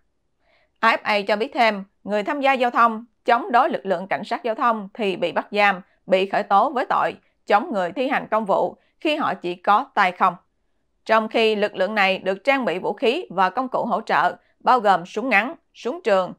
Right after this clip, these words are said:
súng tiểu liên, súng bắn đạn cao su, súng bắn đạn hơi cay, dùi cui điện, áo giáp và còng số tám. Quý vị và các bạn đang xem chương trình trực tiếp của Kim Vũ với bản tin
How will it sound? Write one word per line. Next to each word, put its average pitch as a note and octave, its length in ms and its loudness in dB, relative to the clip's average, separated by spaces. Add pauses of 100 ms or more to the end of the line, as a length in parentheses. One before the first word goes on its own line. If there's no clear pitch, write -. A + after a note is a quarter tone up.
súng D4 280 -10
tiểu G3 120 -2
liên, A3 340 0 (160)
súng D4 280 -4
bắn C4+ 200 2
đạn D#3 180 -2
cao G#3+ 140 0
su, G#3 380 0 (220)
súng D4+ 260 -2
bắn D#4 160 -4
đạn E3+ 220 0
hơi A#3 160 0
cay, A3 440 0 (180)
dùi G3+ 220 2
cui C#4 220 0
điện, F#3 280 0 (180)
áo B3+ 240 0
giáp A3 340 0
và F#3 200 4
còng E3+ 380 -2
số F#3+ 280 -6
tám. G3 260 4 (680)
Quý F4+ 240 -2
vị G#3 160 4
và G#3+ 120 0
các - 180 -4
bạn F#3 240 0
đang A3+ 180 0
xem A3+ 260 -2
chương C#4 160 -8
trình A3 140 -4
trực F3 160 -14
tiếp C4 220 -2
của F3 260 -2
Kim C4 160 -2
Vũ G3 320 0 (260)
với A3+ 160 2
bản F3+ 220 0
tin G#3 240 0